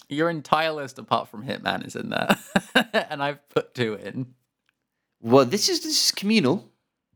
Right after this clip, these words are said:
Speaker 1: I know, I know.
Speaker 2: I
Speaker 1: I agree
Speaker 2: mean,
Speaker 1: with it. I agree with it.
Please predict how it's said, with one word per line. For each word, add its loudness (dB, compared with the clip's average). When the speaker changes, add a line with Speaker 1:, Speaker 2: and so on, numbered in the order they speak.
Speaker 1:
I 0
know, -14
I -8
know. -12
Speaker 2:
I 8
Speaker 1:
I 10
agree 2
Speaker 2:
mean, -4
Speaker 1:
with -14
it. -16
I 0
agree -10
with -12
it. -12